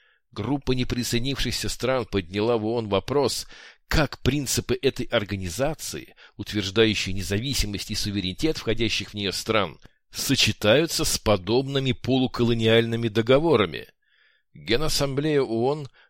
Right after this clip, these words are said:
большинством голосов, при некотором количестве воздержавшихся, в основном стран нато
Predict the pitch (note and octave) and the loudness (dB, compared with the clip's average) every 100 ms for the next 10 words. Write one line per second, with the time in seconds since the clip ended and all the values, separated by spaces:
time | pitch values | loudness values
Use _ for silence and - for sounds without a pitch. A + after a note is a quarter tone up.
0 | - A2 G2+ G#2+ - B2 A#2 G#2 G#2 - | -4 -2 -2 -2 -4 -4 -2 0 2 2
1 | C#3 D3 - G#2 G2+ G#2+ - G2 - G2 | 0 0 -4 -6 -4 -2 -2 -2 -4 -4
2 | F#2 - F#2 F2+ E2+ - G#2 A2+ C3 - | -4 -6 -6 -6 -6 0 0 0 -4 -2
3 | B2+ A2+ - - _ - G2+ - A2 A2+ | -2 -4 -14 -20 _ -8 -6 -4 -4 -2
4 | G#2+ - G#2+ G#2+ G#2 G#2+ G#2 F#2+ F2+ | -4 -2 0 0 0 0 2 0 0